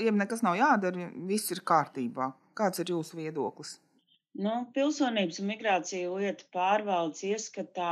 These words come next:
Speaker 2: būtu liederīgi, kā arī citos normatīvajos aktos, tostarp, ā, pašvaldības saistošajos noteikumos, ā, ziņas par deklarēto dzīvesvietu nebūtu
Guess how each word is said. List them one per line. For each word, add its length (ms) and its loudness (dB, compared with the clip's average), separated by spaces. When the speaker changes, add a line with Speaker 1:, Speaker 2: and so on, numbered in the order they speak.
Speaker 2:
būtu 480 -2
liederīgi, 1040 0
kā 220 0
arī 260 6
citos 520 0
normatīvajos 1120 -2
aktos, 600 0
tostarp, 640 -6
ā, 180 0
pašvaldības 840 0
saistošajos 800 -2
noteikumos, 800 -4
ā, 640 -8
ziņas 520 2
par 220 -6
deklarēto 880 -2
dzīvesvietu 1200 0
nebūtu 800 -2